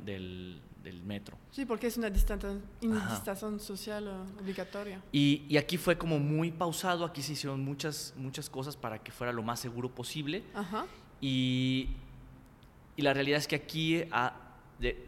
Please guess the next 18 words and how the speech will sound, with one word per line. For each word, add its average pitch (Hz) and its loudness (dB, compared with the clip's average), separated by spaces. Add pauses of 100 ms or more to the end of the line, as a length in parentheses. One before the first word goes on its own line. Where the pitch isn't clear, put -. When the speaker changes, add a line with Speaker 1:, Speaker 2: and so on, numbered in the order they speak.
Speaker 1:
de, 123 -4
antes 151 2
de 156 4
la 139 4
pandemia, 139 0
el 117 -4
uso 131 -4 (220)
tenía 117 -2
una 117 -2
explosión 123 -4
de 120 0
uso, 113 -4
era 98 -4
impresionante 110 -6
la 110 -6
cantidad 104 -4
de, 107 -2 (280)
de, 95 -4